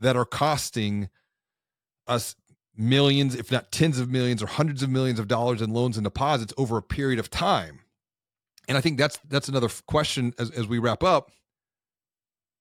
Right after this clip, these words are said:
Repeating this process,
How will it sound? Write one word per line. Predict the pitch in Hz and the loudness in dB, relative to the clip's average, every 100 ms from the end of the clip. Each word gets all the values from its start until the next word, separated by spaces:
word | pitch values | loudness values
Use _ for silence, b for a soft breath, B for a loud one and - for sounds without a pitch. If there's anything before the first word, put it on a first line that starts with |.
| _ _ _ _ _ _ _ _ | _ _ _ _ _ _ _ _
Repeating | 131 147 - 214 262 240 | -2 0 2 2 2 2
this | 160 - | 0 -4
process, | - 123 117 104 - - - - - | -4 0 0 0 -6 -10 -10 -10 -12